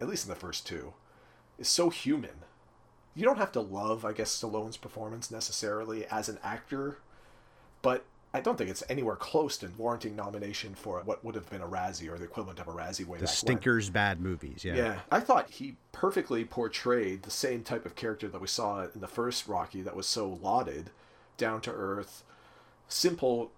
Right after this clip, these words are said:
Speaker 1: like you said, his worldview, what he's been exposed to, is so small and so narrow that he doesn't have all these complex desires that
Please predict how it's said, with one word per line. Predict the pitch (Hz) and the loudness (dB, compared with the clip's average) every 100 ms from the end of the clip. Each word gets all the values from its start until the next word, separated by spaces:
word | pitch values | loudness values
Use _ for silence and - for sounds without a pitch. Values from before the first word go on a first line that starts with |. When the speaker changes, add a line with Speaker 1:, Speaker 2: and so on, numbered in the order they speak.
| - - | -12 -2
Speaker 1:
like | 123 120 | -2 -2
you | |
said, | 110 - 92 | -2 0 0
his | 123 98 | -2 -4
worldview, | 107 131 120 95 117 139 95 90 101 | 0 2 0 -2 -2 0 0 -2 -4
what | 110 113 | -4 -4
he's | 104 | -4
been | - | -10
exposed | - - 107 110 | -8 -4 -2 -2
to, | - | -4
is | 85 | -2
so | - 147 | 2 2
small | 143 131 123 87 | 0 2 2 2
and | 85 | -2
so | - 101 92 | -4 -4 -2
narrow | 123 101 73 71 - - - - - - | -2 -2 -2 -6 -14 -20 -20 -20 -20 -2
that | 120 127 | 0 2
he | |
doesn't | 120 131 110 | 2 0 0
have | 98 131 120 | 0 0 2
all | 107 | 0
these | 95 85 | -4 -6
complex | - 110 98 110 - | -4 -4 0 -2 -2
desires | 95 85 120 101 78 82 | -6 -4 -2 -4 -4 -6
that | 104 | -6